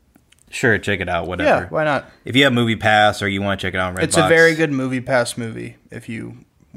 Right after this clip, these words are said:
Speaker 2: are curious.
Speaker 1: Yeah, I mean, it's just if you're curious, but otherwise, I'd say skip it.
Speaker 2: Don't waste your time. It's
Speaker 1: Right.
Speaker 2: two, it's two hours you won't get back.
Speaker 1: Yeah. <laughs> Yeah, like you said, they should have really downsized
Speaker 2: Oh,
Speaker 1: the plot.
Speaker 2: that, yeah, that was my, yeah,
Speaker 1: Yeah,
Speaker 2: that was
Speaker 1: the, the running time, 'cause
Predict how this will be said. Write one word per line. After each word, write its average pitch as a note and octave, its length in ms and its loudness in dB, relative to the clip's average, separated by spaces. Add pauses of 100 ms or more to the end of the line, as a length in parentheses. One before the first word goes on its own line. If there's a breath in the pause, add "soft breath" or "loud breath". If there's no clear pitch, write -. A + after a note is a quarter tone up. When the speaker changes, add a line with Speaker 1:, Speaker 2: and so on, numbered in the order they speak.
Speaker 2:
are - 120 -10
curious. B1+ 580 -14
Speaker 1:
Yeah, F3+ 340 4
I C3 60 4
mean, B2+ 280 -2
it's D3 180 2
just F3 240 4
if - 60 -10
you're A#2+ 100 2
curious, G2 480 -2
but G#2 260 -2
otherwise, A2+ 640 4
I'd F#2 240 0
say F2 120 0
skip F2 300 -4
it. - 280 -10
Speaker 2:
Don't B2 140 4
waste A#2+ 260 0
your A2+ 60 -6
time. A#2 340 -2
It's - 80 2
Speaker 1:
Right. F#2+ 140 4
Speaker 2:
two, F#2 120 0
it's B2+ 160 0
two B2 180 2
hours A#2 300 2
you A#2 80 -2
won't A#2 160 -4
get - 140 -8
back. - 280 -6 (200)
Speaker 1:
Yeah. G#2+ 220 4
<laughs> - 200 -2 (800 loud breath)
Yeah, F2 220 4
like F#2 140 2
you F#2 80 -4
said, F2+ 240 0
they F#2 100 0
should G2 140 0
have F#2 100 2
really G2 180 2
downsized F2+ 880 0 (460 soft breath)
Speaker 2:
Oh, C#3+ 140 -4
Speaker 1:
the C3 80 0
plot. G2 320 4 (100)
Speaker 2:
that, C3 80 0
yeah, C3+ 160 4
that C3+ 140 2
was B2 100 -4
my, A#2+ 140 -2
yeah, A#2+ 260 0
Speaker 1:
Yeah, - 40 4 (140)
Speaker 2:
that - 60 -2
was F#2 160 -4
Speaker 1:
the, - 80 0
the G#2 80 0
running G#2 220 4
time, F#2+ 320 2
'cause F#2 400 -4